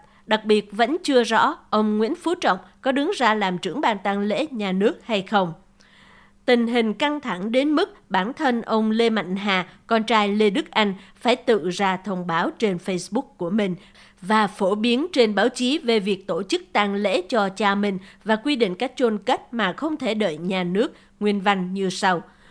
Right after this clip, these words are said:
Nguyện vọng của gia đình tổ chức quốc tang cho Đại tướng Lê Đức Anh giản dị. Thời gian tổ chức tang lễ giảm một ngày so với quy định về quốc tang.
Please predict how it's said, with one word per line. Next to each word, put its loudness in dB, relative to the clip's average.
Nguyện 2
vọng 2
của 0
gia 0
đình 2
tổ 0
chức -4
quốc -2
tang 2
cho 0
Đại 0
tướng -2
Lê 0
Đức -4
Anh -2
giản -4
dị. -2
Thời 2
gian 0
tổ 0
chức -4
tang 0
lễ 0
giảm 0
một -2
ngày -2
so -2
với -2
quy -4
định 0
về -4
quốc -6
tang. 2